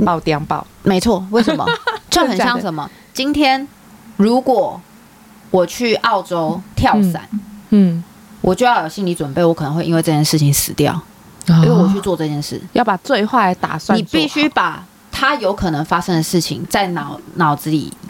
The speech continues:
Speaker 2: 演练一遍。
Speaker 1: 嗯。
Speaker 2: 沙盘演练好像也是这种概念。
Speaker 1: 有，有，有，有。
Speaker 2: 对，为什么要这样子去，要，为什么要去想这些后果？因为你做的每一件事情都只能代表你自己。
Speaker 1: 嗯。
Speaker 2: 而你做，做的任何事情，它有可能会产生多少的事情，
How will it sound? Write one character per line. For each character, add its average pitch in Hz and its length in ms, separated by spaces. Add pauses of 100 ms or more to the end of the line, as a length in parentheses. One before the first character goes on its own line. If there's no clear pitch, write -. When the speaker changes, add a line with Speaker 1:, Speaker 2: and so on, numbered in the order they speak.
(120)
Speaker 2:
演 156 340
练 180 280
一 139 60
遍。 151 360
Speaker 1:
嗯。 233 680
Speaker 2:
沙 240 280
盘 175 260
演 151 240
练 175 120
好 139 160
像 143 100
也 139 120
是 151 100
这 151 120
种 190 160
概 190 180
念。 190 60
Speaker 1:
有， 175 80
有， 170 80
有， 170 100
有。 160 140
Speaker 2:
对， 277 120
为 269 160
什 247 160
么 151 100
要 180 180
这 - 120
样 170 100
子 - 120
去， 170 300 (320)
要， 247 180
为 262 120
什 254 100
么 175 60
要 175 80
去 202 120
想 143 220
这 170 80
些 165 80
后 160 240
果？ - 200 (280)
因 320 100
为 359 120
你 196 120
做 214 180
的 175 60
每 165 160
一 180 120
件 190 200
事 180 140
情 135 220
都 170 140
只 165 80
能 135 80
代 156 120
表 135 140
你 139 180
自 - 140
己。 - 180 (360)
Speaker 1:
嗯。 202 180
Speaker 2:
而 208 120
你 247 160
做， 208 300 (160)
做 226 200
的 170 60
任 214 140
何 160 140
事 190 160
情， 139 180
它 196 280
有 180 200
可 190 140
能 147 100
会 190 120
产 120 220
生 165 180
多 190 160
少 139 140
的 127 40
事 165 200
情， - 200